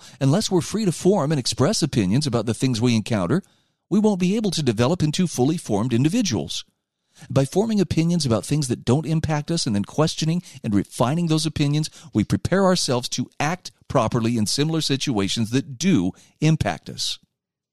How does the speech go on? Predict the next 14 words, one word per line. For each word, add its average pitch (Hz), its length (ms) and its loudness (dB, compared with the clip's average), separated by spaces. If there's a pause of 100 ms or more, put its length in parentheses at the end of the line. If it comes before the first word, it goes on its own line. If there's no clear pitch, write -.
(600)
Now, - 80 -10
of 73 80 -10
course, 110 200 2
he 113 80 -2
says 104 200 -2
there's 101 240 -2
a 98 120 0
vast 110 400 -4
world 127 220 0
of 170 100 -2
difference 147 360 -2
between 127 540 -2 (380)
mere 110 200 4
disapproval 143 680 -2